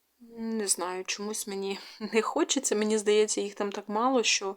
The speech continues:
мені не хочеться нічого і знімати. Але подивимося по тому, як я себе буду почувати, бо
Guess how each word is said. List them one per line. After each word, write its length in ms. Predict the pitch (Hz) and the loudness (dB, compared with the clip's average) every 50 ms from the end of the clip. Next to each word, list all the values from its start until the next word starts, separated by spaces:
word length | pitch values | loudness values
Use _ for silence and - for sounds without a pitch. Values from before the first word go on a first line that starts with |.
| - - - - - - - - - - _ | -10 -12 -12 -12 -12 -12 -12 -14 -14 -16 _
мені 240 | 220 202 202 202 202 | -10 -8 -6 -4 -4
не 100 | 202 196 | -4 -4
хочеться 560 | - - - 220 220 - 214 196 - - 196 | -2 0 0 0 2 0 -2 -4 -4 -4 -4
нічого 680 | 196 196 190 196 190 - - 214 208 208 202 196 202 202 | -4 -4 -6 -4 -4 -2 -2 -2 -4 -4 -4 -4 -4 -4
і 320 | 190 - - 190 196 196 190 | -4 -4 -2 -2 -2 0 0
знімати. 600 | - - 196 190 190 185 170 175 180 175 - - | 0 -2 -2 -2 -2 0 0 0 -2 -2 -2 -2
Але 180 | 185 202 233 254 | 0 0 0 2
подивимося 840 | - 262 240 226 247 220 196 190 185 180 185 185 - - 196 170 165 - _ _ | 2 0 2 2 2 4 4 4 2 2 2 2 2 2 2 2 0 -2 _ _
по 140 | - 190 190 | -8 -8 -8
тому, 420 | - _ - 226 247 254 240 226 | -4 _ 2 4 4 6 4 4
як 280 | 196 180 175 175 - - | 4 4 4 2 2 -2
я 60 | 190 | -4
себе 260 | - - 190 185 185 | -2 -2 -2 -4 -6
буду 280 | 180 190 185 170 185 175 | -4 -4 -2 -2 -2 -2
почувати, 760 | - - 190 - - - - 208 220 247 254 - 285 269 - - - - - - - - - - _ _ - | -2 -4 -6 -4 -4 -4 -2 0 0 0 0 0 -2 -4 -4 -8 -12 -10 -10 -10 -10 -12 -16 -20 _ _ -14
бо 480 | 190 185 180 196 202 202 196 185 - | -14 -8 -4 0 2 2 2 2 0